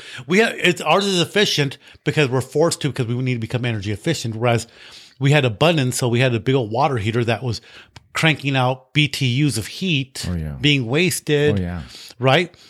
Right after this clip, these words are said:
Speaker 1: But now they're, now they're super energy efficient because we have to make them that way.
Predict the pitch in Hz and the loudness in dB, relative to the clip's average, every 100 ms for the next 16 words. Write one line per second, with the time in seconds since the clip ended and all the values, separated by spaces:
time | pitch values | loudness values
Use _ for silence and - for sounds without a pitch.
0 | _ 151 147 165 160 147 131 120 139 170 | _ 0 4 4 4 2 0 0 4 4
1 | 156 - 165 139 131 117 110 98 104 - | 2 2 0 2 2 2 0 0 -2 2
2 | 190 - 113 120 - - 120 110 92 98 | 0 2 -2 -4 -8 -8 -4 -4 -4 -4
3 | 143 131 135 139 147 139 143 151 165 | -2 -2 -6 -6 -4 -6 -6 -6 -8